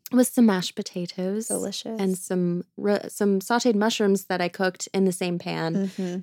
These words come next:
Speaker 1: Deglazed it with a little white wine,
Speaker 2: Mm.
Speaker 1: salt and pepper. It was really good.
Speaker 2: That
Speaker 1: The
Speaker 2: sounds
Speaker 1: mushrooms were the best.
Speaker 2: perfect.
Speaker 1: Yeah. So,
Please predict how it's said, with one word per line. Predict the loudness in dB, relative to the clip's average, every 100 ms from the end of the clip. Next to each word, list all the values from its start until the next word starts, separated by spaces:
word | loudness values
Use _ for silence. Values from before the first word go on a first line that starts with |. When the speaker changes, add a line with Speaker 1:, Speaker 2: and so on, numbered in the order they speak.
| -2
Speaker 1:
Deglazed | 2 6 6 6 2
it | 0
with | 0
a |
little | 2 2 2
white | 2 2
wine, | 0 0 0 2
Speaker 2:
Mm. | 4 2 -2 -8
Speaker 1:
salt | -6
and | -4
pepper. | -4 -4
It | -4
was | -4 -4
really | -4 -4
good. | -4 -4 -4
Speaker 2:
That | -6 -6
Speaker 1:
The | -4
Speaker 2:
sounds | -4
Speaker 1:
mushrooms | -4 -8 -10 -10
were | -10
the | -10
best. | -14 -14 -6
Speaker 2:
perfect. | -2 -2 -2 -10 -10 -20 -20 _ -4
Speaker 1:
Yeah. | -2 -2 -4 _ _ -20 -20 _ _
So, | -6 2 6 6 4